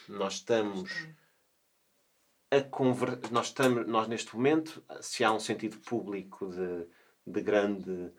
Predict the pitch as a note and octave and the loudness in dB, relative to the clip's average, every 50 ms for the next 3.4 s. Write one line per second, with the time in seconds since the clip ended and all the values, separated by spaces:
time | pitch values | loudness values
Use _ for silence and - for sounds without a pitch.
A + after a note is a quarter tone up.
0 | _ _ _ _ _ _ _ F2 E2+ E2+ F2+ - - - G2+ F#2+ - G#2+ - G2 | _ _ _ _ _ _ _ -8 -6 -6 -6 -6 -6 -8 -8 -8 -6 -6 -6 -4
1 | - G2+ - - - - - F2+ F2 E2+ F#2 A2 C3 C3+ B2+ G2+ F2 - - D#2 | -4 -4 -6 -6 -8 -8 -8 -6 -4 -2 0 0 0 0 0 -2 -4 -4 -8 -10
2 | - - - - - F2+ F2 - - - G#2 - - - - - - - A#2 G#2 | -10 -12 -12 -6 -4 -4 -4 -6 -2 -2 -2 -2 -2 -4 -4 -2 -2 -2 0 0
3 | B2 A#2 A2+ A2 F#2+ F#2 F#2 | 0 0 2 0 -2 -4 -8